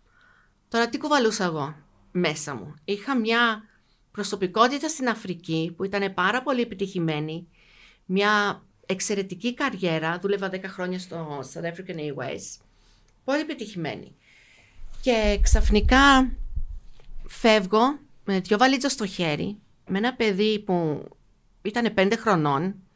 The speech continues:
και πάω Αθήνα. Αυτό με επηρέασε πάρα, πάρα πολύ. Και όχι μόνο αυτό, οχτώ μήνες αργότερα έρχομαι <laughs> στην Κύπρο πάλι με δυο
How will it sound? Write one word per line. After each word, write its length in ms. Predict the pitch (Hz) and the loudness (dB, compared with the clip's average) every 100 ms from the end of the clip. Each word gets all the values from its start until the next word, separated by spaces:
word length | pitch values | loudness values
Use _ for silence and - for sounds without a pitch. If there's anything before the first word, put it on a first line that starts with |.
| _ _ _ | _ _ _
και 120 | - 214 | -10 0
πάω 200 | 220 240 | 2 2
Αθήνα. 480 | 240 165 120 - - _ _ _ _ _ _ _ _ _ | 0 -2 -2 -6 -12 _ _ _ _ _ _ _ _ _
Αυτό 240 | 190 190 | -6 -2
με 80 | 277 | -2
επηρέασε 400 | 269 226 240 240 | 0 0 0 -2
πάρα, 300 | - 196 220 | -2 0 0
πάρα 220 | 175 139 | -2 -4
πολύ. 340 | 131 - - 160 _ _ _ _ _ _ _ _ - | -6 -10 -10 -14 _ _ _ _ _ _ _ _ -2
Και 80 | 233 | 2
όχι 140 | 330 | 6
μόνο 300 | 302 285 254 | 8 8 8
αυτό, 420 | 170 - 156 147 - - - - | 6 0 -6 -6 -10 -20 -20 -18
οχτώ 240 | - 233 | 0 4
μήνες 240 | 247 294 | 4 4
αργότερα 400 | 214 180 240 277 294 240 | 4 6 6 6 6 6
έρχομαι 340 | - - 233 247 - | 6 6 8 8 6
<laughs> 200 | - 240 | 0 0
στην 240 | - 208 202 | 2 0 6
Κύπρο 360 | 196 202 196 196 | 6 8 6 8
πάλι 260 | 202 208 | 10 10
με 140 | 202 170 | 6 0
δυο 360 | 170 165 156 | 2 2 0